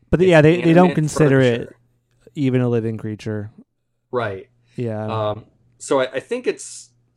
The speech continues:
Speaker 2: I think it's doing a bit more work to do that, but it's weird to see the breadcrumbs that <laughs> Herbert is leaving.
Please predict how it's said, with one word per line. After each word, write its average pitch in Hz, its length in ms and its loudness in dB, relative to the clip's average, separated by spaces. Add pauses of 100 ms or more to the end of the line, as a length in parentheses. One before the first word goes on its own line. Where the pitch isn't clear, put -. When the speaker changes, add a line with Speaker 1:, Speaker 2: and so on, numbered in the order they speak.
Speaker 2:
I 165 80 -6
think 233 220 -12
it's 156 220 -8
doing 143 280 -4
a 123 40 -8
bit 139 140 -4
more 127 200 -4
work 123 220 -6
to 127 80 -14
do 113 180 -10 (120)
that, 120 380 -8
but 131 140 -2
it's 139 300 -4 (720)
weird 190 580 -8
to 190 80 -6
see 202 480 -10
the 156 160 0
breadcrumbs 143 880 -6
that 143 160 -4
<laughs> - 0 -
Herbert 190 540 -2
is 147 180 -8
leaving. 156 480 -8